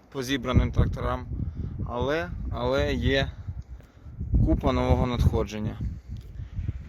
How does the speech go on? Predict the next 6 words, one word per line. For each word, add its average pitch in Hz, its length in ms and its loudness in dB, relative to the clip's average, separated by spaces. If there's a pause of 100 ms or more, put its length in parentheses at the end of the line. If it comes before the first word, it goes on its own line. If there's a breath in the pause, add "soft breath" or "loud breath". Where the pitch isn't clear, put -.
(560 loud breath)
Можемо 147 420 4
вам 135 180 6
запропонувати 139 840 0 (760 loud breath)
від 139 160 -2 (580 loud breath)
шістнадцятисильного 147 1040 4
мототрактора 127 880 0